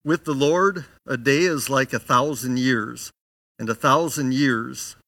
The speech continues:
are like a day. The Lord is not slow in keeping his promise, as some understand slowness. Instead, he is patient with you, not wanting anyone to perish, but everyone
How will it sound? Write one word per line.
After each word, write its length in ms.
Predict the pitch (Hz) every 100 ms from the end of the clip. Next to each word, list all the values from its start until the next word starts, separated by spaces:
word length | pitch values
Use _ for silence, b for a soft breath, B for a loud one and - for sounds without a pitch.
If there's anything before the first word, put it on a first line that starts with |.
| 113
are 80 |
like 240 | 113 117 131
a 40 |
day. 380 | 117 127 107 110 _ _ _ _ _ _ _ _ _ _ _ -
The 60 |
Lord 280 | 127 147 165
is 180 | 156 135
not 280 | 143 147 147
slow 420 | - 147 147 151
in 200 | 131 120
keeping 440 | - 147 147 135
his 240 | 117 123 -
promise, 640 | - 135 127 117 117 -
as 180 | 123 120
some 300 | - 147 139
understand 640 | 131 127 120 - 120 117 107
slowness. 720 | - 131 123 107 104 - - _ _ _ _ _ _ _ _ _ _ _
Instead, 380 | 123 - 165 156
he 120 | 127
is 140 | 143 -
patient 440 | 160 160 - 123
with 220 | 120 110
you, 200 | 120 101 - _ _ _ _ _ -
not 220 | 131 160
wanting 340 | 165 156 139
anyone 540 | 135 156 196 165 151 143
to 140 | 143
perish, 560 | - 139 123 117 113 -
but 200 | 127 123
everyone 760 | - 175 170 123 113 113 120